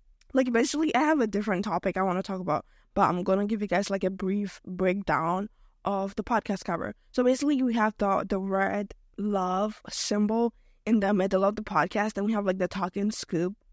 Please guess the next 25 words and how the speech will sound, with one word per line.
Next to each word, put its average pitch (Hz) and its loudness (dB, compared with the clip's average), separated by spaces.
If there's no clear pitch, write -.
on 202 4
the 190 -2
side, 190 -2
and 196 2
basically 220 0
around 190 2
the 202 -2
cover 202 -4
is, 196 -4
like, 185 2
um, 175 0
just 233 -2
a 202 -2
design. 180 0
So 240 0
basically, 247 0
um, 202 0
if 226 -2
you, 220 0
like, 208 2
zoom 196 0
in, 240 0
you 226 0
see 226 -4
that 302 2